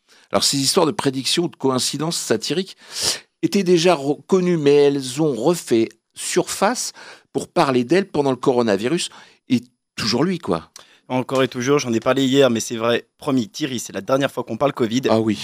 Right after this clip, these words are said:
Speaker 2: Des utilisations détournées des Simpsons qui ont notamment donné lieu à quelques fake news, dont un montage photo qui a retenu mon attention. Ce montage, c'est quatre images juxtaposées tirées d'un épisode de mille neuf cent quatre-vingt-treize.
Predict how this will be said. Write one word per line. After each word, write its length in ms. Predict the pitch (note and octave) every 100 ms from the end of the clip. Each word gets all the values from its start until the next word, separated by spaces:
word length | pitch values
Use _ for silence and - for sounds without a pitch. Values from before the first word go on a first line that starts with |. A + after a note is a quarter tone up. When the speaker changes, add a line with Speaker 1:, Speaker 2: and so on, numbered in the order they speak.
| C#3+
Speaker 2:
Des 180 | D3+
utilisations 680 | D#3 - D#3+ D3 D3 - D3
détournées 420 | C#3 C#3 D3 C#3+
des 140 | C3+ C3
Simpsons 400 | D3+ - C#3 A2
qui 140 | -
ont 60 | A2+
notamment 360 | D#3 D3+ B2
donné 240 | A2+ D3+ C#3+
lieu 200 | A#2 G2+ _ _
à 40 | -
quelques 300 | D#3+ D#3 D3+
fake 200 | B2+ C#3
news, 140 | E3+ - _
dont 200 | A#2 A2
un 40 |
montage 380 | A2+ D3 E3 D3+
photo 300 | A#2+ A#2+ F3+
qui 120 | -
a 60 | G#2+
retenu 260 | C3 - F3
mon 120 | C#3
attention. 400 | C3 B2 - - _ _ _ _
Ce 120 | A2
montage, 420 | A2 A#2+ F#3 E3 -
c'est 180 | -
quatre 300 | A2+ F3 -
images 260 | D3+ A2 -
juxtaposées 760 | G#2 A#2+ - - G#2+ A2+ A2+ E3+
tirées 380 | - - B2 C3
d'un 160 | A2+
épisode 420 | G#2+ - A#2+ D#3 C#3 _ _
de 80 | G#2
mille 220 | G#2 D#3
neuf 140 | D#3 C#3
cent 140 | D#3+
quatre-vingt-treize. 640 | D3 C3+ B2+ A2 - F2+